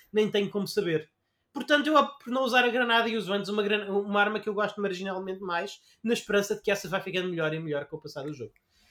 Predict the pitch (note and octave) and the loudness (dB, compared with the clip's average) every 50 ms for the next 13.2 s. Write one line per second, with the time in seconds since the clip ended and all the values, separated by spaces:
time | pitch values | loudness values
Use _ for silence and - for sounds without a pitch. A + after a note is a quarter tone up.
0 | - - - - A3+ - C4+ G#3+ A#3+ A3 A#3+ A3 - A#3+ B3+ C4 C4 B3+ - - | -20 -20 -10 -8 -6 -4 -2 -2 -2 -2 -2 -2 0 2 2 2 2 0 -2 -2
1 | B3 B3 C4 C4 C4 C4+ - _ _ _ _ - _ _ _ _ _ _ - _ | 0 0 0 0 -2 -4 -8 _ _ _ _ -20 _ _ _ _ _ _ -20 _
2 | _ - - - - F3 - - G3 A#3 B3 A#3+ - - A3 F#3+ D#3 D#3 E3+ G3 | _ -20 -20 -18 -18 -18 -10 -4 2 4 4 4 6 8 8 8 8 6 2 2
3 | G3+ F3+ F3 E3+ D#3 - G#3+ G3+ A#3 A3+ A3 C4 B3 - C4 G#3+ B3+ B3 - C4 | 2 2 2 0 -4 -4 -4 0 2 2 4 4 4 4 4 2 0 0 0 0
4 | B3+ B3 A#3+ G#3+ A#3 - - A#3 F3+ G3 E3+ D3+ C#3 B2 - _ _ _ _ _ | 0 0 0 0 -2 -4 -4 -2 0 2 2 2 0 -4 -6 _ _ _ _ _
5 | - - F3+ - - G#3+ B3 A#3 A3+ C4 B3+ - - - - A#3+ G#3+ G3+ G#3 A#3 | -12 -12 -12 -6 2 2 2 8 8 8 8 8 6 4 2 2 2 4 2 2
6 | C4 D4 D#4 - _ _ _ F3+ E3 - F3 - - A#3+ A#3 A#3+ B3 G#3+ A#3 A3+ | 0 0 -2 -4 _ _ _ _ -20 -20 -18 -4 -4 -2 2 2 0 0 0 -4
7 | - - A#3+ A3 A3 A3 A3+ A3 A3 G#3+ - - - - - _ _ _ _ _ | -4 -4 -4 -2 -2 0 2 2 4 4 2 0 0 -6 -18 _ _ _ _ _
8 | _ _ - - G#3 G#3 A3+ A3+ A#3 A#3+ B3 - _ _ _ _ _ _ _ _ | _ _ 2 6 8 8 8 8 4 0 -4 -8 _ _ _ _ _ _ _ _
9 | _ F#3 F#3+ G3+ G#3 G#3+ G#3+ A3+ A3 A3 G#3+ G#3+ G#3 G#3 G#3 G#3 G#3 G3+ G#3 G#3 | _ -2 -2 -2 0 0 0 4 6 8 8 8 8 8 6 6 4 4 2 0
10 | G#3+ F3+ E3 D#3+ D3+ D3 D3 G#3+ A3 A#3+ B3+ B3 B3 B3 B3+ B3+ - - F3+ F3 | -2 -2 -2 -4 -4 2 6 6 6 6 6 4 0 -2 -4 -6 -8 -8 -2 -2
11 | G3 G3+ G#3+ G#3+ F#3 F#3 E3+ - - - G3+ E3+ E3 D3 C3+ B2+ A#2 _ _ E3+ | -2 0 0 -4 -2 -2 -4 -4 -4 -2 0 0 0 0 -2 -6 -10 _ _ -10
12 | E3+ D3+ C#3+ F#3+ G3+ G3+ G3 - F#3 F#3 F3 E3 - G#3 G3 F#3 F#3 F3+ C#3+ C#3 | -10 -4 -2 0 0 0 -2 -4 -6 -6 -8 -8 -4 -4 -4 -4 -4 -4 -4 -6
13 | B2 A#2 - | -6 -6 -8